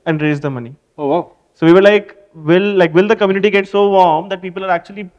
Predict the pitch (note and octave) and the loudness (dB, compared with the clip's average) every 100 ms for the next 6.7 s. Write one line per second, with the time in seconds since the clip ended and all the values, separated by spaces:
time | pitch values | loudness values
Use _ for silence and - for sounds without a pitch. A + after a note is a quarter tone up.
0 | _ _ - D#3+ D#3+ F3 E3+ E3 F#3+ F3+ | _ _ -6 -6 -4 -4 -4 -2 -2 0
1 | F3 E3+ D#3+ D#3+ D3 _ G#2+ C#3+ C3+ C3 | 0 0 0 0 -4 _ -6 -2 0 -2
2 | B2+ B2+ B2+ C#3 C3 C3 C3 B2+ D#3 F#3+ | -2 -6 -4 -6 -6 -12 -18 -6 -4 0
3 | F3 D#3+ G3 F#3+ D3 _ _ _ _ _ | -2 0 0 0 -4 _ _ _ _ _
4 | D#3 D#3 E3+ D#3+ D3+ D#3 D#3 - D3+ D#3 | -2 0 0 2 0 0 -2 -2 -4 -2
5 | D3+ D3 D3 D3 D3 D3+ D#3 C#3+ C#3 C#3 | -4 -4 -8 -6 -4 -4 -6 -4 -2 -2
6 | C3+ - C#3 C3+ C3+ C3 | -4 -8 -6 -6 -8 -8